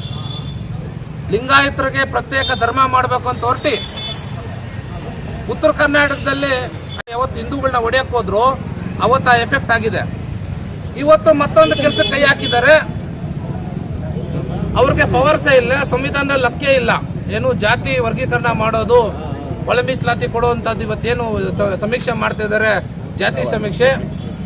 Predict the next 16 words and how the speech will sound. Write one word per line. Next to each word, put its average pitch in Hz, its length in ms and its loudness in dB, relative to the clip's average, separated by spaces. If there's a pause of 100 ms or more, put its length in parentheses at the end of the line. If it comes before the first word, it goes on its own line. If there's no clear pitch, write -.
(120)
ಕಾನೂನಲ್ಲಿ 247 520 0
ಅದು 214 140 0
ಸೆಂಟ್ರಲ್ 233 340 0
ಗವರ್ನಮೆಂಟ್‌ಗೆ 247 420 2
ಅವಕಾಶ 214 320 0
ಇರೋದು, 180 460 0 (340)
ಆದ್ರೂ 294 380 4
ಸಹ 277 240 4
ನಾವು 254 220 2
ಅವಕಾಶ 247 320 0
ಕೊ-, 220 560 -2
ಮಾಡ್ತಿದೀವಿ 240 460 -2
ಅಂತ 220 140 -4
ಹೇಳ್ಬಿಟ್ಟು 220 260 -4
ಇವತ್ತು 208 180 -4
ಹೊರಟಿದ್ದಾರೆ. 214 640 0